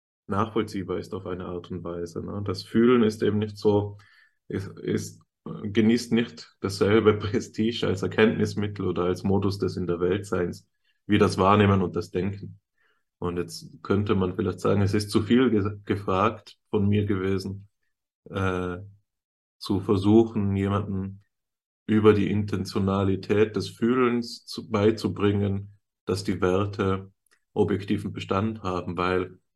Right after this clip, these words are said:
es hat ja noch diese weitere, diesen weiteren Argumentationsschritt,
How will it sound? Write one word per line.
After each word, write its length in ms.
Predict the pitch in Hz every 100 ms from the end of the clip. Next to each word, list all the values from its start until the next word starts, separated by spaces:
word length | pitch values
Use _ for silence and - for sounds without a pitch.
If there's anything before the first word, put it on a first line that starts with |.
| _
es 220 | 95 98
hat 200 | - 107
ja 60 | 107
noch 160 | 104 101
diese 280 | 107 98
weitere, 560 | 92 98 110 101 95 - _ _ _ _
diesen 200 | 92 104
weiteren 380 | 95 104 - 98
Argumentationsschritt, 1300 | 95 92 92 92 95 - 98 101 - 101 101 -